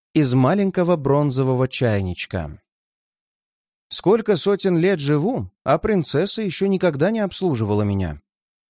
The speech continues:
нервно смеется Лиан, но его шутка звучит натянуто.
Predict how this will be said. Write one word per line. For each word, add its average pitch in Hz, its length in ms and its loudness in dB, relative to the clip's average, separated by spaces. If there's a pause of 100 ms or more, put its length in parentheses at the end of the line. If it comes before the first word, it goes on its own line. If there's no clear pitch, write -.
(220)
нервно 131 380 2
смеется 113 540 0
Лиан, 180 340 0 (460)
но 160 120 2
его 180 180 4
шутка 208 340 -2
звучит 156 420 -2
натянуто. 92 720 -2